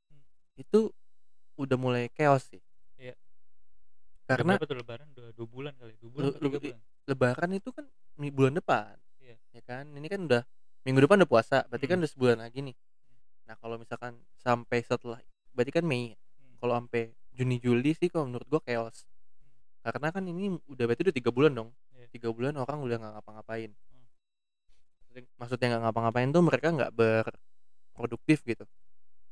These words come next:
Speaker 2: Nah, menurut gua tuh chaos.
Speaker 1: Iya.
Speaker 2: Kenapa? Karena ya mereka mau hidupnya gimana
Speaker 1: Iya.
Speaker 2: gitu. Kalau dari sisi gua sih melihatnya gitu.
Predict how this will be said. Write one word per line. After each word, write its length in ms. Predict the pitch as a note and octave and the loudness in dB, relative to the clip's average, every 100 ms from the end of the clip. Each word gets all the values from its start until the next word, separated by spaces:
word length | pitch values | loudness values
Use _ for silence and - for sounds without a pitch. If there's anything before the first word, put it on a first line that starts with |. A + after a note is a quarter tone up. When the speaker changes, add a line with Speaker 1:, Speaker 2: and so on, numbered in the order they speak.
| - - - - - | -12 -14 -14 -14 -10
Speaker 2:
Nah, 240 | A#2 A2 G#2 - - - - - | -2 -2 -2 -14 -14 -14 -14 -12
menurut 120 | A#2+ | -8
gua 120 | - D#3 | 0 0
tuh 80 | - | 4
chaos. 360 | D#3 C3 A#2+ - - - _ A#2+ | 6 6 4 -4 -20 -20 _ -20
Speaker 1:
Iya. 80 | - | -20
Speaker 2:
Kenapa? 400 | - A2 G#2+ D#3+ | -14 -14 -4 -4
Karena 400 | C3+ B2 B2+ E3+ - - - - - - - - | 0 -2 -2 -6 -6 -16 -18 -18 -18 -18 -18 -18
ya 320 | - A#2+ A2+ G#2+ | -12 -4 -4 -4
mereka 880 | G#2+ A2 A2 A#2 A2+ - - F#3 | -12 -12 -8 -6 -8 -12 -10 -8
mau 720 | G#3+ F#3 C#3 A#2 A2+ A2+ A2+ A2+ - - - - - - - - - - - | -6 -4 -4 -4 -6 -10 -10 -12 -16 -20 -20 -20 -20 -20 -18 -16 -16 -18 -10
hidupnya 320 | B2 B2+ D3+ | -4 0 2
gimana 540 | E3 B2 B2+ C#3 A#2 A#2 | 0 0 -4 -6 -10 -14
Speaker 1:
Iya. 160 | B2+ A#2 | -18 -16
Speaker 2:
gitu. 160 | - - - - - - | -18 -20 -20 -18 -14 -4
Kalau 100 | A#2+ | -4
dari 100 | A#2 A#2+ | -4 -10
sisi 100 | - | -2
gua 140 | B2 | 0
sih 120 | - E3 | 2 2
melihatnya 220 | B2+ E3 | 2 2
gitu. 240 | E3 - | 0 2